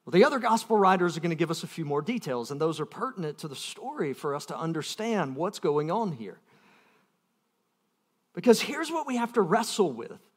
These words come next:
If John is baptizing those who needed to repent of their sin, who needed to prepare their hearts for the Messiah to come, why then was Jesus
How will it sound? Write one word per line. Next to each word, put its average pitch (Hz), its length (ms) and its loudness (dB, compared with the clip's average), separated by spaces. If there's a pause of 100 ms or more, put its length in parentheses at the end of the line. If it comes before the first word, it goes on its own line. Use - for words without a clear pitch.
(760)
If 330 640 8 (1040)
John 170 680 8
is 180 240 4
baptizing 196 1000 6
those 160 480 4
who 190 160 2
needed 202 400 4
to 214 100 0
repent 196 540 2
of 160 180 -4
their 143 140 4
sin, - 420 -8 (720)
who 226 80 10
needed 247 240 10
to 233 60 2
prepare 233 400 6
their 247 160 6
hearts 170 520 6
for 202 120 0
the 185 100 2
Messiah 208 600 4
to 202 140 -4
come, 135 640 -4 (1080)
why 269 540 8
then 180 720 4
was 170 260 6
Jesus 202 1080 2